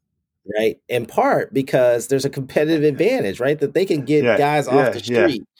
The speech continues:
Speaker 1: There is. There just is,
Speaker 2: Yes,
Speaker 1: right? They,
Speaker 2: uh,
Speaker 1: like,
Speaker 2: you know.
Speaker 1: "We need a slot guy." Like, instead of over, it's like, like, how do we
Speaker 2: Yeah.
Speaker 1: overpay? Rather than overpaying for this guy, we could get these guys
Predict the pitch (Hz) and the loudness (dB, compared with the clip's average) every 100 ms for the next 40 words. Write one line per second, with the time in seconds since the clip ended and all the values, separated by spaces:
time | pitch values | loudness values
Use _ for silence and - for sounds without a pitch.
0 | _ _ _ 208 240 330 392 151 123 160 | _ _ _ 2 2 2 0 0 0 -2
1 | 156 202 214 233 135 160 180 165 143 143 | 0 -2 2 2 4 2 2 2 2 4
2 | 147 139 196 165 135 135 131 - 98 82 | 4 2 0 0 0 0 -2 -2 -6 -4
3 | 98 98 92 _ - - 110 110 156 151 | -4 -4 -8 _ -20 -6 -4 -2 0 0
4 | - 139 135 - - 110 - 113 104 104 | 0 2 0 -4 -10 -10 -2 -2 -2 0
5 | 131 143 147 - 127 117 123 92 101 127 | 0 2 2 2 0 -2 -4 -4 0 2
6 | 143 127 107 107 113 110 120 110 107 104 | 2 0 -2 -2 0 0 0 0 0 -2
7 | 90 87 87 87 95 101 113 90 - 107 | -4 -4 -4 -4 -4 -6 -6 -6 -6 -8
8 | 98 117 110 107 98 104 | -2 0 2 2 2 -2